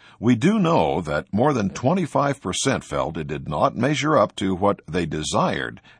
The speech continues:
and needed. It is difficult for teenagers to feel a sense of worth if their parents do not express love,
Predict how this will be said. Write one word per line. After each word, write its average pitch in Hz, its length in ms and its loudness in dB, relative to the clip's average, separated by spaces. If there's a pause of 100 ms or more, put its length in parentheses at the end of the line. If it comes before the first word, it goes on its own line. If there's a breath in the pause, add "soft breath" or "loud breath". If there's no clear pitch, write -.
and 143 240 2
needed. 160 460 -2 (840 soft breath)
It 165 140 2
is 143 120 2
difficult 90 520 -2
for 58 140 -12
teenagers 80 760 -4
to 71 220 -6
feel 113 280 -4
a 67 140 -6
sense 104 240 -2
of 64 180 -8
worth 78 440 -4
if 62 160 -12
their 64 160 -8
parents 95 460 -4
do 76 140 -8
not 104 200 -2
express - 480 -6
love, 113 480 0